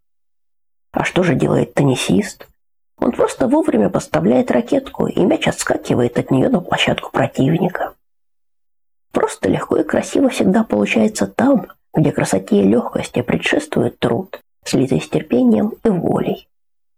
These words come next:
Рука Гаврилова долго не подчинялась его воле. Опасаясь боли, она то слишком быстро передвигала рычаг, то слишком медленно.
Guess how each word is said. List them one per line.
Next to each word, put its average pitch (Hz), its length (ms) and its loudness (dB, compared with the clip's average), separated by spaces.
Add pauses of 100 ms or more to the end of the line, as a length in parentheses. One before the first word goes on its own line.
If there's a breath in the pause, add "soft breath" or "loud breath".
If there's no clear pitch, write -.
(360)
Рука 220 280 0
Гаврилова 233 580 4
долго 247 320 2
не - 100 0
подчинялась - 720 -2
его - 240 0
воле. 143 440 0 (360)
Опасаясь 226 600 0
боли, 196 420 4 (100)
она 226 200 4
то 226 100 0
слишком - 460 0
быстро 233 320 2
передвигала 175 680 0
рычаг, 190 500 -2 (320)
то 339 80 2
слишком - 480 0
медленно. - 680 0